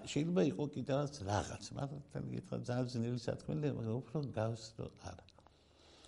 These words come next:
ბეთჰოვენისა და გოეთეს ურთიერთობა ამის მერე გრძელდებოდა, მათ ჰქონდათ მიმოწერა. ბეთჰოვენი მას მუდმივად უგზავნიდა ხოლმე თავის მუსიკას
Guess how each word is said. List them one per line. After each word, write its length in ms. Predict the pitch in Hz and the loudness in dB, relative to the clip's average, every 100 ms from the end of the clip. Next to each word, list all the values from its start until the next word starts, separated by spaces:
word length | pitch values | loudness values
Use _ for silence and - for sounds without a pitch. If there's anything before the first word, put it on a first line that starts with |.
| - - - 143 | -20 -20 2 4
ბეთჰოვენისა 640 | 156 180 196 185 175 175 | 6 6 6 8 6 6
და 140 | 151 123 | 6 4
გოეთეს 500 | 110 151 151 120 - | 4 2 2 0 -2
ურთიერთობა 640 | 117 - 147 151 - 123 117 | -6 -2 0 0 0 2 4
ამის 260 | 143 143 | 4 2
მერე 220 | - 117 92 | 0 0 0
გრძელდებოდა, 720 | 117 147 131 110 107 107 127 | 2 2 4 2 0 -2 0
მათ 220 | - 120 | 0 0
ჰქონდათ 360 | - 110 101 95 | 0 -2 0 -2
მიმოწერა. 580 | 107 113 113 - 107 143 | -2 0 -2 -4 -2 0
ბეთჰოვენი 540 | 139 143 - 160 120 104 | 0 0 2 2 4 0
მას 260 | 110 117 | -2 -4
მუდმივად 680 | 113 110 139 143 143 131 123 | -2 0 2 4 6 6 4
უგზავნიდა 720 | 110 104 107 113 113 101 95 87 | 0 -2 0 0 2 0 0 -4
ხოლმე 380 | - 101 95 | -4 -4 -4
თავის 360 | - 113 107 95 | -4 -2 -2 -4
მუსიკას 540 | 101 107 - - 64 | -8 -10 -8 -6 -8